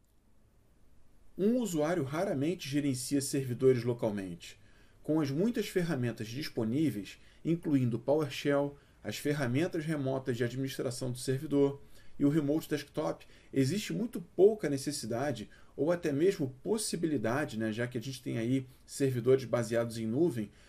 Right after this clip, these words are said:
para poder gerenciar o servidor de forma interativa. Como o cliente da área de trabalho remota não é nenhuma novidade, você já tem que ter praticamente aí dominado, né, como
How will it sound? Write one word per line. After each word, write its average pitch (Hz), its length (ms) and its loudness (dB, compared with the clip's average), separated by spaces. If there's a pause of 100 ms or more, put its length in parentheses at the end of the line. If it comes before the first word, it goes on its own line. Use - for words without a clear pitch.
(160)
para 139 140 0
poder 143 240 0
gerenciar 139 680 0 (200)
o 131 340 2
servidor 127 500 2
de 127 120 -2
forma 117 480 -2
interativa. 120 760 -4 (320)
Como 226 280 2
o 254 80 -2
cliente 202 440 2
da 143 140 2
área 143 160 2
de 143 100 -4
trabalho 135 380 2
remota 120 480 -2
não 117 120 0
é 135 40 2
nenhuma 139 320 0
novidade, 123 720 -2 (280)
você 127 280 0
já 180 120 0
tem 180 200 -2
que - 100 -14
ter 160 360 4 (120)
praticamente 175 720 0
aí 147 60 2
dominado, 139 760 2
né, 127 140 -2 (140)
como 165 540 2